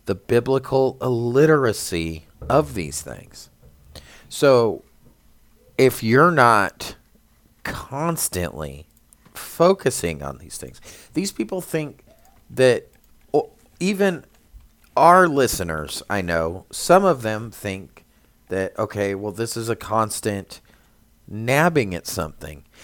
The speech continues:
And it's like, no, you need to pay attention that this is what's popular in the world. This is what's most common. This is what fits easiest.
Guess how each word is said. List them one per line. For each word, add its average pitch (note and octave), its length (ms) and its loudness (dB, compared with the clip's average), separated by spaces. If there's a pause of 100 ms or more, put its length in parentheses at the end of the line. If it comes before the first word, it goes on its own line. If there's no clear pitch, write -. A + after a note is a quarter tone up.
(140)
And C3 100 -6
it's C3+ 160 -4
like, D3 180 2
no, C3+ 380 -2
you D3+ 220 -4
need F3+ 220 -4
to - 80 -8
pay E3+ 220 4
attention C3 520 0
that F#2+ 180 -6
this E3+ 220 0
is F3 120 -8
what's D3 260 -4
popular A2 720 0
in A2 80 -4
the G#2 80 -4
world. D#2 520 0
This A2+ 220 -2
is C#3+ 160 -2
what's D3+ 340 0
most A2+ 460 -2
common. F2 540 -6 (480)
This C3 200 4
is C#3 160 -4
what B2+ 280 6 (180)
fits - 580 8
easiest. F2 840 0